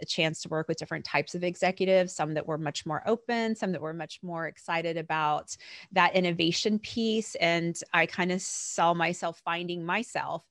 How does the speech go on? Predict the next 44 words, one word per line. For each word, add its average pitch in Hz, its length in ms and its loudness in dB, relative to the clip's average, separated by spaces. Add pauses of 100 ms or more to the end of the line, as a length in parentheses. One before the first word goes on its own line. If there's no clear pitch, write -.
(280)
in 175 100 -4
my 170 180 -4
own 175 200 -8
leadership 165 600 -8
by 165 120 -4
working 160 300 -8
with 160 160 -10
people 165 300 -8
who 175 80 -10
are 165 140 -6
really 170 480 -4
open 160 480 -2
to 160 180 -4
a 147 40 -4
conversation, 156 1000 -6
open 180 260 -4
to 180 100 -4
thinking 170 340 -6
about 151 280 -4
what 156 300 -2
is, 196 420 2
what 151 260 0
if, 196 360 4 (260)
what - 220 2
could 180 360 0
be. 226 320 -2 (480)
And, 170 380 4
um, 165 300 0
so - 160 -6
those 180 260 0
were, 170 400 -2
um, 165 200 -2
some 180 160 -6
of 170 80 -2
my 165 140 0
best 160 380 -6
years 170 500 -8
and 175 140 -8
really 208 200 -4
led 156 420 0
to 156 440 -6
my 160 160 -6
international 160 720 -6
experience 156 880 -8